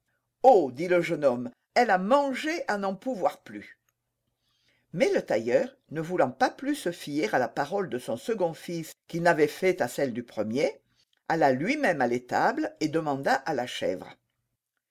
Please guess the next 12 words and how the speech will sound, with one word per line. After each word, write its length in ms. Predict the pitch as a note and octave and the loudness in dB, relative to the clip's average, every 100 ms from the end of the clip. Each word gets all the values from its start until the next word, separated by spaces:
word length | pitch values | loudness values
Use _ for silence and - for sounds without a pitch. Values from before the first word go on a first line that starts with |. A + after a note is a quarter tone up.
| _ _ | _ _
Chèvre, 580 | - C4 A3 D3+ B2 - - | 0 4 4 4 -2 -10 0
es-tu 240 | C#4+ D4+ | 2 2
rassasiée ? » 840 | C#4+ G3+ - D#3+ C3 C#3 G#3 A4 _ _ _ _ _ _ _ _ _ _ - | 0 0 0 -2 0 0 0 0 _ _ _ _ _ _ _ _ _ _ -6
La 140 | A2+ | -6
chèvre 440 | B2 - A3 A#3 C#3+ | -4 -4 -6 -4 -4
répondit 640 | C#3 C#3+ C3 B2 C3+ D4 | -6 -2 -2 -2 -4 -6
tout 240 | - G#3 F#3+ | -6 -2 0
en 100 | D3 | 2
rechignant : « 720 | C3 F3+ - C#3+ B2 C#2 - _ _ _ _ _ _ _ | 0 0 -4 -6 -6 -6 -12 _ _ _ _ _ _ _
Rassasiée ? 920 | - F#3 G3 B3 G#3 G3+ A#3+ D4 D#4 - | 0 2 2 4 2 2 4 4 4 -8
De 240 | G3 G3+ B3+ | -8 6 6
quoi ? 440 | C4 C4+ A#3 - | 6 6 6 6